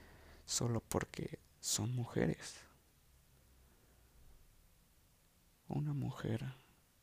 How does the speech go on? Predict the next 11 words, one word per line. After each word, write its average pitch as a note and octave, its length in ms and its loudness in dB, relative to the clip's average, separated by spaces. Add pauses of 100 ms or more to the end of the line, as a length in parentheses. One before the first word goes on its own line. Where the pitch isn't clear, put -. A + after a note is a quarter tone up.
(120)
en A#2 240 2
algún A#2+ 420 2
lado A#2+ 280 4
del A2 160 2
mundo A2 480 0 (960)
puede B2+ 200 4
tener A#2+ 540 -2 (680)
más A2 300 0
fuerza - 360 -2
que - 160 -4
tú, - 220 -4